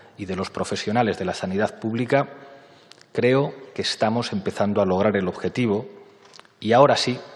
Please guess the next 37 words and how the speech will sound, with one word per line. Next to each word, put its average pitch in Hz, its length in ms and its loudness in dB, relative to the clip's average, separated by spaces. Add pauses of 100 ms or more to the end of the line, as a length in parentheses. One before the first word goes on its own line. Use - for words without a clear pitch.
(180)
en 107 160 -4
esta 113 220 -2
comisión 104 440 -2
de 101 80 0
reconstrucción, 113 760 -2 (840)
es 135 220 0
el 135 100 2
momento 120 680 2
y 107 140 -2
el 98 80 0
lugar 101 380 0
donde 95 280 0
hay 123 120 0
que 117 120 -6
poner 113 320 -4
sobre 101 300 -4
la 90 100 -4
mesa 107 460 -4
algunas 113 540 0
lecciones 104 500 -2
que 92 140 -10
nos 90 180 -8
deja - 360 -4 (260)
esta - 240 -6
emergencia 120 640 -4 (260)
y - 80 -12
que 107 140 -8
creo 107 240 -4
que - 60 -6
están - 220 -8
en 95 100 -6
la 87 100 -6
cabeza 92 360 -4
de 80 120 -8
todo 76 220 -8
el 69 60 -10
mundo. 71 280 -16